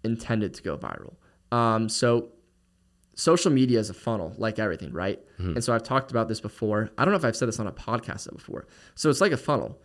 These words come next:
Speaker 1: So you have your top of funnel, middle funnel, bottom of funnel. So top of funnel is the content that you want to go viral. So it's just, like, awareness. It's like the, the videos like,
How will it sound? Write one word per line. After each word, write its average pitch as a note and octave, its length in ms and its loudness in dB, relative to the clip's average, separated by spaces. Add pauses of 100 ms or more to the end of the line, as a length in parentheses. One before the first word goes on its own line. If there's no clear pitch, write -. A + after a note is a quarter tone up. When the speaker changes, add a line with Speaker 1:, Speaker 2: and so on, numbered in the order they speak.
Speaker 1:
So - 160 0
you C3 100 8
have A#2+ 100 6
your A#2 100 2
top D#3 260 0
of D3+ 80 -8
funnel, D3 260 4
middle B2 240 4
funnel, A2+ 260 -2
bottom G#2+ 300 0
of - 80 -10
funnel. C2+ 260 -10 (360)
So B2 280 2 (300)
top F#3+ 240 2
of G3+ 140 -4
funnel A#2+ 420 2
is A#2+ 440 2
the B2+ 100 -2
content C3 480 0
that A#2 80 0
you A#2+ 80 0
want A2+ 180 0
to - 80 -14
go A2 120 0
viral. D#2+ 460 -2
So G#2 120 -6
it's A2+ 120 -4
just, A#2 140 -2
like, A#2 160 0
awareness. A#2 600 4
It's G2+ 140 -4
like G#2+ 180 -2
the, G#2+ 260 2 (800)
the C3+ 120 -2
videos C3 340 8
like, A#2 180 4